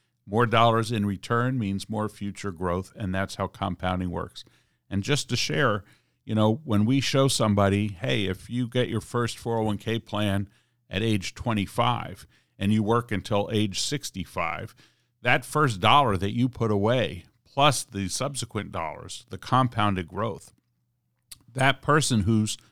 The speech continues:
not necessarily making an astounding salary or putting away an outrageous amount of money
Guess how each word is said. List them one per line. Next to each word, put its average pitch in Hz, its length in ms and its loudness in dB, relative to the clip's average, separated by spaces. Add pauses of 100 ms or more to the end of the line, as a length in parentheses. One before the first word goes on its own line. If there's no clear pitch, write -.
not 175 200 -6
necessarily 135 720 2
making 120 460 2
an 101 100 2
astounding 104 560 0
salary 110 540 0
or 82 80 -2
putting 104 340 -4
away 101 340 0
an 101 80 -2
outrageous 107 560 -2
amount 98 240 0
of 90 60 -2
money 101 320 0